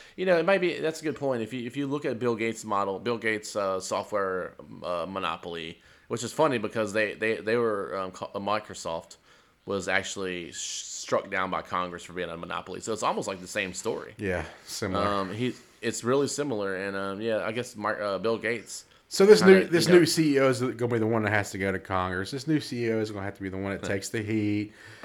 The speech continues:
Speaker 1: He's the
Speaker 2: And
Speaker 1: fall guy.
Speaker 2: yeah, he just wants to back out and then relax and enjoy and do what he wants to do. And I don't blame him. I would have done it ten years ago if it was me. I'd just put it to you like
Speaker 1: Yeah.
Speaker 2: that. But, I mean, he wanted control.
Speaker 1: Yeah.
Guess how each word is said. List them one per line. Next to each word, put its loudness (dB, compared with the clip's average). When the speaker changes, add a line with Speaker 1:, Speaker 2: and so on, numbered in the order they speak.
Speaker 1:
He's 0
the 4
Speaker 2:
And 0
Speaker 1:
fall 2
guy. 0
Speaker 2:
yeah, 6
he 8
just 0
wants 4
to 0
back 2
out 4
and -2
then -2
relax 2
and -2
enjoy 0
and -2
do 0
what 2
he 2
wants -2
to -10
do. -2
And 2
I 4
don't 0
blame -2
him. -2
I 4
would 4
have 0
done -2
it -8
ten -4
years 0
ago -4
if -6
it -6
was -6
me. -6
I'd 0
just -12
put -4
it -14
to -4
you 0
like -4
Speaker 1:
Yeah. 0
Speaker 2:
that. -4
But, -4
I -2
mean, -4
he 4
wanted 10
control. 8
Speaker 1:
Yeah. 6